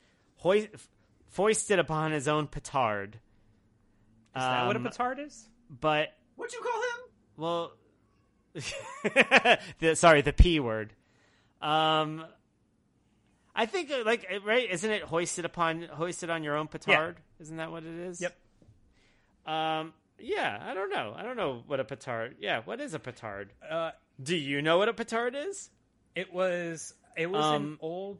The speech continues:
Speaker 2: explosive device, I believe, and so it.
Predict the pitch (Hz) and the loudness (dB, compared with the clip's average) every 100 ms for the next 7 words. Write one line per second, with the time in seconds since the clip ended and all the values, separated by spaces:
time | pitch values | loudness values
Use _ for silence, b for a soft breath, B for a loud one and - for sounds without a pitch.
0 | - 160 - - - 143 151 - 220 220 | -14 -16 -16 -20 -20 -16 -16 -14 -14 -14
1 | 208 226 240 262 240 - - - 226 247 | -14 -12 -12 -12 -16 -20 -16 -10 -10 -10
2 | 254 269 277 _ _ _ _ _ - 135 | -12 -16 -18 _ _ _ _ _ -20 -20
3 | - 156 143 139 139 135 143 139 | -14 -12 -10 -10 -12 -12 -12 -12